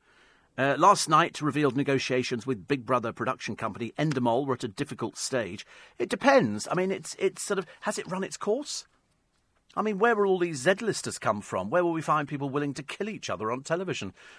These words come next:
Where would you find... I mean, the celebrity version's been pitiful. Pitiful! The best you got was Colleen Nolan sitting there with a bevy and a fag on, sitting outside.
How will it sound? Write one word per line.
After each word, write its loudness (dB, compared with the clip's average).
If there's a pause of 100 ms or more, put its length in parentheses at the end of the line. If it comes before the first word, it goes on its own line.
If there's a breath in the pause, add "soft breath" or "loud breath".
Where 4
would 2
you 0
find... 2
I 0
mean, 0
the 0
celebrity -2
version's -8
been -2
pitiful. -6 (300)
Pitiful! 4 (500 soft breath)
The 0
best 6
you 0
got 4
was 0
Colleen 4
Nolan 0
sitting -4
there -2
with -4
a -2
bevy 0
and -4
a -6
fag -4
on, -6 (320 soft breath)
sitting -2
outside. -2